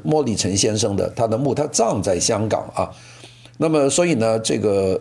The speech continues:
这个人呢，我觉得很好奇。那么因为今天要讲他的那个字典，我今天呢就跟大家讲这个故事。我不知道我的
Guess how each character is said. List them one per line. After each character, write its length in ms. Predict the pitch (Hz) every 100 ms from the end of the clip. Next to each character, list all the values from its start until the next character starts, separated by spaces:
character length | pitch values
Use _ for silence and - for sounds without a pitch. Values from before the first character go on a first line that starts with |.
| -
这 140 | 226
个 80 | 165
人 260 | 101 85 123
呢， 100 | 120
我 140 | 98
觉 140 | 82
得 140 | 101 117
很 120 | 82
好 160 | - 107
奇。 380 | - 87 98 - - - -
那 100 | -
么 80 | 135
因 160 | 143 160
为 100 | 143
今 160 | 143
天 80 | 143
要 120 | 131
讲 280 | 120 123 90 87 - - -
他 140 | 151
的 100 | 151
那 140 | 127 127
个 100 | 127
字 240 | - 226
典， 260 | 101 85 -
我 140 | 95 87
今 180 | 120
天 100 | 110 107
呢 40 |
就 140 | 104 98
跟 140 | 170
大 100 | 110
家 100 | 104
讲 220 | 113 76
这 140 | 73 107
个 100 | 104
故 240 | 147 104
事。 260 | 80 - -
我 220 | 131 123
不 160 | 127 170
知 200 | 175 -
道 120 | 220
我 180 | 151 98
的 180 | 92